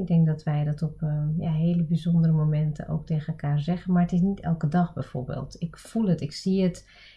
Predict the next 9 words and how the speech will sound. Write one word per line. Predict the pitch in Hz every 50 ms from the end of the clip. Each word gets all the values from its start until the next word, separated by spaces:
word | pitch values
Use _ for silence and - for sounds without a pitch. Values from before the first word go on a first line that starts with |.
| _ _
in | - 175 165
de | 160
dingen | 143 170 170 175 170
die | 156 170 160 160 160 160 156
we | 151 156
voor | 143 - - 165 156
elkaar | 147 - - 151 147 147 147
doen. | 156 180 185 185 185 185 190 180 - - - - - - - _ -
Ehm, | 156 156 143 139 139 139 139 139 139 139 139